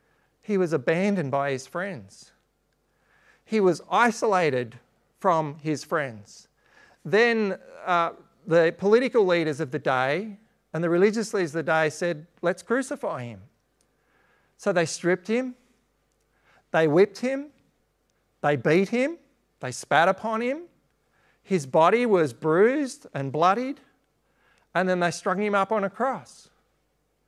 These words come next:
And from that cross, Jesus cried out a, a, a prayer of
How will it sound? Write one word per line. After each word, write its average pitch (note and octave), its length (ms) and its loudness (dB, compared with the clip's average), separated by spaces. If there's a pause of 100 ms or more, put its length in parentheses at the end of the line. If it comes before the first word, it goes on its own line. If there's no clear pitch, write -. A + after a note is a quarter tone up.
(320)
And F#3+ 180 0
from A3+ 240 2
that G#3+ 220 2
cross, A3+ 440 0
Jesus G3 460 0 (960)
cried G#3+ 480 4
out A#3+ 360 2 (840)
a, - 40 -20
a, - 560 -2
a G3+ 60 0
prayer G#3 600 4
of D3+ 160 2